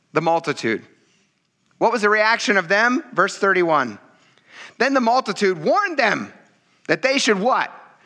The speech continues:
Shut up! Be quiet. They warned them that they should be quiet, but they cried out all the more, saying, "Have mercy on us, O Lord, Son of David." The multitude just kept telling them to shut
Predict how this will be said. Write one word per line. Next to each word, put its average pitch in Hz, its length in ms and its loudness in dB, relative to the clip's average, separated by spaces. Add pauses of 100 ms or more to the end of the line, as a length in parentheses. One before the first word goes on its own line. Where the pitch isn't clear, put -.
(140)
Shut - 160 0 (300)
up! - 200 -2 (600)
Be 277 80 2
quiet. 247 500 0 (1700)
They 139 100 2
warned 220 320 0
them 151 140 0
that 135 100 -2
they 190 120 2
should 160 140 -6
be 139 100 0
quiet, 202 540 0 (1080)
but 135 100 0
they 151 80 2
cried 170 300 0
out 143 140 2
all 143 120 2
the 143 80 -4
more, 127 400 -2 (720)
saying, 175 300 -2
"Have 208 640 -2 (400)
mercy 180 420 0
on 110 160 2
us, 110 220 -4
O 113 100 -2
Lord, 98 360 -4 (420)
Son 156 260 -2
of 127 120 -6
David." 104 320 0 (1500)
The - 80 -6
multitude 139 540 -2
just 123 180 -4
kept 151 220 -4
telling 156 180 2
them 139 120 0
to 107 60 -2
shut - 520 -2